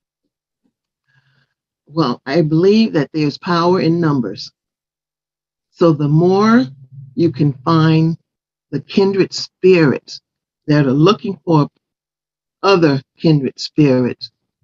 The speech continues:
to work together for the greater good of families and communities across the board. And that's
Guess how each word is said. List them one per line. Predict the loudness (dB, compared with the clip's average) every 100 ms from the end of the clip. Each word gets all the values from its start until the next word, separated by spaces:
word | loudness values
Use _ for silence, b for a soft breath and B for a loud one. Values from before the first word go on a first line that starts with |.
| _ -2
to | 0
work | 2 0 0
together | -2 0 0 0
for | -4 -4
the | -4
greater | -2 0 0 0
good | 0 0 0 -4 _ _ _ -20
of | -4
families | 0 2 4 4 2 -2 -8 _ _ _ -4
and | -2 -2
communities | -2 -2 -2 -4 -8 -10 -16 _ _ _ _ _ _ _ _ _ -6
across | -4 -2 -2 -2 -6
the | -4
board. | -2 -2 -4 -14 _
And | -2 0
that's | 0 -2 -6